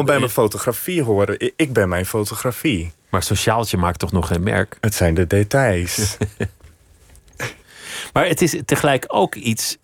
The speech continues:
Speaker 1: iets wat in zekere zin verlammend werkt. Aan de ene kant zou je zeggen, als je jezelf laat zien op social media of elders, dan is dat, is dat uitbundig en bevrijdend.
Speaker 2: Mhm.
Speaker 1: Tegelijk is het ook intimiderend. Om-, omdat je moet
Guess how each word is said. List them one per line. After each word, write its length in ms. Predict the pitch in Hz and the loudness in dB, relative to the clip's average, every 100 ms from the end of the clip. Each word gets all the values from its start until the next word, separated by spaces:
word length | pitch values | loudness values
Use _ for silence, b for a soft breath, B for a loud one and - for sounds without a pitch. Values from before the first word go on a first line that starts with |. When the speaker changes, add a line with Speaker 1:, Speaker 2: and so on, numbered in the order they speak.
| - | -4
Speaker 1:
iets 220 | 120 - | -2 0
wat 180 | 110 - | -2 0
in 80 | |
zekere 280 | 110 113 107 | 0 0 0
zin 400 | - 104 101 101 - _ b b b b b b _ _ _ _ _ _ | 0 2 4 2 -4 _ b b b b b b _ _ _ _ _ _
verlammend 580 | - 117 151 185 101 78 | -2 2 4 4 2 2
werkt. 520 | 78 67 69 - - - _ _ B B B B | 0 -2 -4 -8 -10 -12 _ _ B B B B
Aan 120 | 120 | 2
de 60 | |
ene 160 | 156 175 | 4 2
kant 220 | - 135 | 0 0
zou 120 | 131 | 2
je 60 | 113 | 2
zeggen, 300 | 113 117 117 | 2 0 0
als 140 | 101 - | 0 0
je 60 | |
jezelf 320 | 98 117 117 | 0 2 2
laat 220 | 101 87 - | 2 0 0
zien 240 | 107 120 | 0 2
op 120 | 107 | 0
social 360 | - 92 - 85 | 2 0 2 2
media 420 | 92 107 110 101 | 2 2 2 2
of 160 | 95 - | 0 -2
elders, 480 | 90 87 107 131 - | -2 0 0 -2 -2
dan 160 | 90 | -2
is 120 | 90 | -2
dat, 280 | - 82 - - | -2 -2 -4 -12
is 120 | - - | -6 -2
dat 240 | 85 - - | -2 -4 -14
uitbundig 600 | - 87 85 95 123 127 | -4 -2 2 4 4 2
en 120 | 98 85 | 2 0
bevrijdend. 680 | 73 73 73 87 135 - - | 0 0 2 2 0 -2 -4
Speaker 2:
Mhm. 380 | 101 95 98 117 131 _ | -2 0 0 0 -4 _
Speaker 1:
Tegelijk 420 | - 120 117 107 | -4 2 4 2
is 60 | 104 | 2
het 100 | - | 0
ook 120 | 95 | 0
intimiderend. 1080 | - 104 98 92 90 139 113 71 69 - - - _ _ _ _ _ | 2 2 2 0 2 4 2 0 -4 -8 -12 -20 _ _ _ _ _
Om-, 180 | 98 95 | -2 0
omdat 380 | 104 98 101 98 | 2 4 4 4
je 100 | 98 | 2
moet 380 | 92 95 - | 2 0 -4